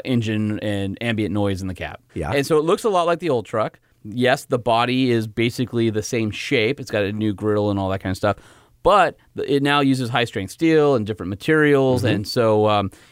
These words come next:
Speaker 1: it's got a completely different chassis, new drivetrains, new transmissions. Um, the gas trucks are the six four Hemi with the new eight-speed, which is awesome.
Speaker 2: It does sound awesome. Do you think, what kind of a disservice do these manufacturers do when they put out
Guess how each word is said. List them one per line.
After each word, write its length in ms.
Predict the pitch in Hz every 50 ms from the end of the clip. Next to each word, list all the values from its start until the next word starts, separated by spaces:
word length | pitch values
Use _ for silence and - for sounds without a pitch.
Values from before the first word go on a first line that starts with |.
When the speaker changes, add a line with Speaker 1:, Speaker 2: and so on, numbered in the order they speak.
| _ _
Speaker 1:
it's 340 | - 123 120 110 - - - _ _ _ _ _ _
got 140 | - 113 110
a 40 | 107
completely 500 | - 104 - - - - 143 135 151 151
different 260 | 139 147 139 151 147
chassis, 500 | - - 127 113 113 120 - 131 139 165 - _ _ _ _ _
new 280 | - 104 107 113 120 139
drivetrains, 680 | 131 110 127 120 117 117 - - 117 113 113 110 104 107
new 140 | 120 127
transmissions. 720 | 127 - 147 143 139 135 113 104 98 - 104 101 107 117 - - _ _ _ _ _
Um, 340 | - 117 117 113 110 113 110
the 140 | 104 117 101
gas 340 | 87 - 120 117 120 131 -
trucks 300 | - - 135 135 135 -
are 80 | 131 110
the 140 | 107 104
six 400 | 101 - - - - 139 139 - -
four 240 | - 131 127 131 131
Hemi 300 | 123 120 120 127 135 139
with 140 | 127 107 -
the 60 | 104
new 140 | 110 107 98
eight-speed, 520 | 107 107 104 - - 135 147 202 247 - _ _ _ _ - - - - 104
which 180 | 117 117 98
is 140 | 110 98 87 - - _ _ _
awesome. 480 | 104 120 117 110 104 - 117 101 90
Speaker 2:
It 80 | 160 151
does 180 | - 214 233 -
sound 180 | 233 185 170
awesome. 320 | 147 139 - 151 131 135 - -
Do 140 | 139 - 208
you 160 | 254 302 302
think, 240 | - 202 196 180 -
what 100 | 170 -
kind 120 | 359 359
of 60 | 339
a 40 | 233
disservice 640 | 135 - 147 - - - 139 135 131 127 123 - -
do 160 | - 131 131
these 220 | 123 120 120 117 135
manufacturers 720 | 139 123 123 117 - 131 110 113 - - 117 110 110 101
do 420 | - 120 120 117 113 107 107 104 - - - - - - - _
when 180 | - 143 151 151
they 120 | 151 143
put 260 | 139 - - 175 175
out 280 | 165 147 143 143 131 -